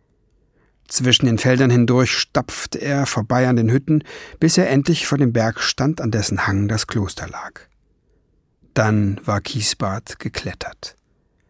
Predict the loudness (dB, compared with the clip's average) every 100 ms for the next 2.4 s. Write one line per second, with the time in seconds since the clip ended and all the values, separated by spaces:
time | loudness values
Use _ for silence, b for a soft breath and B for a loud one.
0 | _ _ _ _ B B 0 4 6 6
1 | 4 2 4 4 4 -4 -6 0 2 2
2 | 0 -4 -8 -18